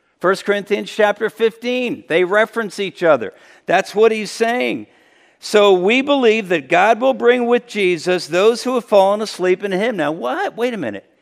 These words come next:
I thought you said, Glenn, First Corinthians fifteen says that the bodies of those who sleep are gonna rise. Now he's saying, "We believe that Jesus is gonna be," what's he gonna bring?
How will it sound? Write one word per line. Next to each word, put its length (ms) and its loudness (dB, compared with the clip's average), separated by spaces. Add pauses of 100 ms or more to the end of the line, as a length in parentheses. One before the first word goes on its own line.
(380)
I 80 -4
thought 180 0
you 160 -6
said, 300 -2
Glenn, 240 -4
First 240 -8
Corinthians 340 -10
fifteen 460 -6
says 300 -4
that 240 0
the 60 -2
bodies 600 -4
of 160 -8
those 280 -2
who 100 -8
sleep 420 -6 (240)
are 120 2
gonna 200 -2
rise. 400 -4
Now 240 -4
he's 260 -6
saying, 360 -2 (200)
"We 220 0
believe 380 2
that 200 2
Jesus 520 -8
is 120 -12
gonna 220 -4
be," 180 -4
what's 540 -2
he 80 -8
gonna 220 -4
bring? 400 -6